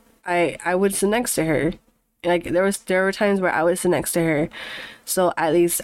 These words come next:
I would know that she is around someone safe, like, one safe person. Like, and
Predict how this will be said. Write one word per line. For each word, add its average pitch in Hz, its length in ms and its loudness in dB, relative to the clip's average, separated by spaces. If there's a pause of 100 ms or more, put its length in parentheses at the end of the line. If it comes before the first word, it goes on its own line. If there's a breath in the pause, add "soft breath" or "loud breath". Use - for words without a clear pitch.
I 170 120 0
would 180 160 4
know 156 520 4
that 147 640 -2 (180)
she 196 760 2
is 175 360 2
around 160 340 2
someone 139 320 2
safe, - 560 -4 (200)
like, 175 120 2
one 180 320 4
safe 170 320 -2
person. - 680 -2 (260 soft breath)
Like, 156 400 0 (1300)
and 175 340 2